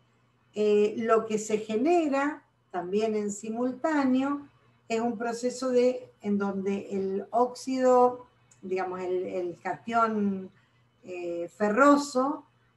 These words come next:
se termina oxidando luego en un proceso posterior a férrico,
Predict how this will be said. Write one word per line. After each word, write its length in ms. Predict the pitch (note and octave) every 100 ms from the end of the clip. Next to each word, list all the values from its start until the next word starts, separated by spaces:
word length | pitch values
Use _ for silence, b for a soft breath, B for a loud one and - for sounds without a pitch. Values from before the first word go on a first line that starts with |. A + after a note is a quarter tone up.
| -
se 260 | - A3
termina 640 | G#3+ G#3 G#3 A#3 B3+ C4 B3+
oxidando 1000 | B3 - A3+ B3 C#4+ C4 A3 G#3 G#3 -
luego 340 | G3+ G#3+ A3 G#3
en 100 | G3
un 140 | G3+
proceso 680 | G3+ G#3 G#3+ G#3+ A3+ A3+ -
posterior 720 | F3+ F3 - G#3+ B3+ B3 - - b b _
a 120 | G3+ G3+
férrico, 880 | C#4+ D4 B3 A3 A3 - B3+ D4